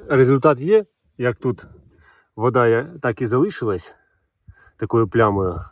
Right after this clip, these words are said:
то тут залишились тільки каплі. Е, я думаю, треба, треба буде наступний раз зробити просто так для себе, вже не для відео, в декілька разів, в два шари, може, цього воску нанести.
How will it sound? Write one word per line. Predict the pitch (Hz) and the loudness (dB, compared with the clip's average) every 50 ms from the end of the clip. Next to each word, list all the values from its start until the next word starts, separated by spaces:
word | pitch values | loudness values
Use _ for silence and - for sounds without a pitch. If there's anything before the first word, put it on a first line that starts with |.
| _ - | _ -6
то | - 110 | -4 -2
тут | - - 196 214 175 - - _ _ _ - - - - - - - - - | 2 4 4 4 2 -2 -10 _ _ _ -20 -20 -20 -20 -20 -20 -20 -12 -4
залишились | - 110 120 120 131 143 - 143 135 131 113 - | 0 2 2 4 4 4 2 2 2 2 0 -2
тільки | - 131 113 - - 113 | -2 -4 -2 -2 -4 -4
каплі. | - 104 92 82 - 92 87 82 80 - _ _ _ _ _ _ _ _ _ _ _ - - _ _ _ _ _ _ _ _ _ _ _ _ _ _ - - - - - - - - - - - - | -2 0 -2 -2 -2 -4 -6 -6 -8 -12 _ _ _ _ _ _ _ _ _ _ _ -20 -20 _ _ _ _ _ _ _ _ _ _ _ _ _ _ -20 -20 -20 -20 -20 -20 -20 -20 -20 -14 -10 -8
Е, | 107 101 101 101 101 101 101 | -8 -6 -4 -4 -4 -2 -2
я | 98 123 151 | 0 0 0
думаю, | 151 151 143 135 131 123 | 2 2 2 2 0 0
треба, | - 135 139 117 117 110 - - - _ _ _ _ _ _ _ _ _ _ | 0 0 -2 -2 -2 -6 -8 -12 -20 _ _ _ _ _ _ _ _ _ _
треба | - - 139 135 123 120 | -8 -4 -2 -2 -2 -2
буде | 107 120 113 123 117 | -4 -4 -2 -2 -2
наступний | 113 110 - - 113 107 117 113 113 | -2 -4 -4 -6 -6 -4 -2 -2 0
раз | 110 113 107 - - - - - - _ - - - - _ _ _ _ - - _ _ - - - - - _ _ - | 0 0 0 -2 -4 -10 -20 -20 -20 _ -20 -20 -20 -20 _ _ _ _ -20 -20 _ _ -20 -20 -20 -20 -20 _ _ -6
зробити | 104 113 127 123 117 123 107 - 104 | -2 0 0 2 2 2 0 0 -2
просто | - 117 113 - - 98 | -2 -2 -2 -4 -4 -2
так | 107 101 95 | -2 -2 -2
для | 90 98 | -2 -6
себе, | 92 - 110 95 92 95 | -4 -4 -4 -2 -2 -2
вже | 92 92 101 | -4 -4 -4
не | 101 98 | -4 -4
для | 90 104 107 | -2 -2 -2
відео, | 104 101 104 98 101 95 92 90 85 - _ _ _ - - - - - | -2 -2 -2 -2 -2 -2 -2 -4 -6 -10 _ _ _ -20 -20 -20 -20 -16
в | - 104 | -12 -6
декілька | 98 131 127 - 113 107 - - 107 | -2 -2 -2 -2 -4 -6 -4 -4 -4
разів, | 104 110 98 117 165 170 170 - _ _ _ _ _ _ _ - _ _ _ _ _ _ _ _ _ _ _ _ _ _ _ _ _ - | -2 -2 0 2 2 0 0 -2 _ _ _ _ _ _ _ -20 _ _ _ _ _ _ _ _ _ _ _ _ _ _ _ _ _ -8
в | 104 | -6
два | 98 104 110 107 117 | -4 0 2 2 2
шари, | - - 107 104 135 156 | 0 0 0 2 4 4
може, | 160 135 113 101 113 | 4 4 2 0 -2
цього | 101 - 117 101 98 110 | -4 -4 -6 -4 -4 -4
воску | 98 101 98 92 - - 104 | -4 -4 -4 -4 -4 -4 -4
нанести. | 98 95 95 95 92 87 - - 95 87 85 | -2 -2 -2 -4 -4 -6 -8 -8 -8 -8 -6